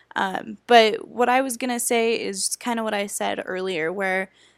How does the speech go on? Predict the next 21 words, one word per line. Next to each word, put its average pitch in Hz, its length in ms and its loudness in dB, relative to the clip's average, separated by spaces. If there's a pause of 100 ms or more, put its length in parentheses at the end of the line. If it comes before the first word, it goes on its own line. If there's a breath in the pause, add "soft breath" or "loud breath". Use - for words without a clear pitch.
(140)
those 214 240 2
moments 220 500 -2
of 196 360 -4
being 202 300 -6
uncomfortable 202 840 -2
and 196 180 -6
in 196 100 -10
a 196 60 -8
situation 202 800 -6
that 190 200 -8
is 196 220 -4
outside 202 400 -4
of 202 100 -8
your 196 140 -8
norm 190 400 -6
is 190 300 -8
where 190 160 -6
you're 185 180 -6
really 185 260 -6
gonna 196 220 -8
grow, 190 520 -4